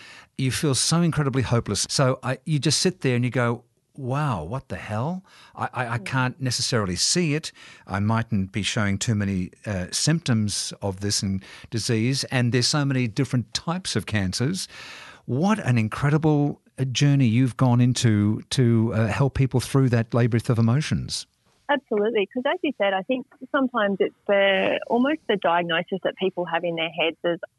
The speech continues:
Speaker 2: "That's absolutely not what I want to be happening."
Speaker 1: And you also think of it as a death sentence as well. That's the first thing, "Well, I'm gonna die."
Speaker 2: So I think you're right. Like,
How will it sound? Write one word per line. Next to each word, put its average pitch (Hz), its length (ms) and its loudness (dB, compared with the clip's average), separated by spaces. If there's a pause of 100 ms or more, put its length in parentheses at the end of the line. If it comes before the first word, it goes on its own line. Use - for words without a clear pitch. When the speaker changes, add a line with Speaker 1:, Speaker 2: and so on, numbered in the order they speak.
(140)
Speaker 2:
"That's 196 200 0
absolutely 170 520 -2
not 170 220 -2
what 165 100 0
I 156 80 0
want 156 240 -4
to 190 60 -8
be 180 100 -2
happening." 165 600 -4
Speaker 1:
And 127 240 2
you 135 100 4
also 139 220 4
think 123 180 2
of 98 60 2
it 117 180 2
as 131 160 2
a 143 60 4
death 127 260 2
sentence 107 460 0
as 98 100 -2
well. 113 500 0
That's - 160 -4
the 123 60 0
first 123 220 0
thing, 110 80 -2
"Well, 110 100 2
I'm 104 60 -2
gonna 85 160 -4
die." 82 320 -6 (160)
Speaker 2:
So 208 80 0
I 196 260 0
think 208 180 -2
you're 175 100 0
right. 202 220 0
Like, 170 160 -2